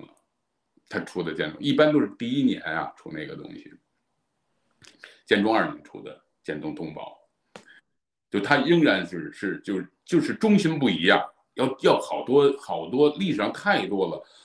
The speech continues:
好多将领啊，好多这个，这种情况出现，嗯，早就自立为王了，对吧？早就自立为王，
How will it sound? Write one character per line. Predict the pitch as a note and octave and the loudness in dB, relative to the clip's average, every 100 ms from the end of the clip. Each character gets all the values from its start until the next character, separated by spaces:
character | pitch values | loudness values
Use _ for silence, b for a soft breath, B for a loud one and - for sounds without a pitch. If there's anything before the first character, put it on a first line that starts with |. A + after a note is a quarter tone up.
| b | b
好 | - D3 | -6 2
多 | D3 | 2
将 | D3+ C3+ F2+ | 2 0 -2
领 | D2+ | -6
啊， | E2+ D#2 | -6 -6
好 | E2+ E2+ | -8 -4
多 | A2 | -2
这 | A#2 | 0
个， | G2 | -2
这 | - G2+ | -2 -2
种 | D#2 | -4
情 | - F2+ | -8 -6
况 | E2+ | -6
出 | - F#2 | -6 -8
现， | E2+ - - | -8 -14 -20
嗯， | E2+ _ | -20 _
早 | - E2 - | -4 -2 -2
就 | B2+ | -4
自 | C#3 A2 | -2 -2
立 | E2+ | -2
为 | D#2+ | -2
王 | F2+ - D#2+ | -4 -6 -12
了， | - _ _ _ _ _ _ - | -16 _ _ _ _ _ _ -2
对 | |
吧？ | - - - _ | 0 0 -4 _
早 | - - | -18 -2
就 | G#2 | 0
自 | C#3 F#2 | 2 0
立 | D2+ | -6
为 | |
王， | - | -12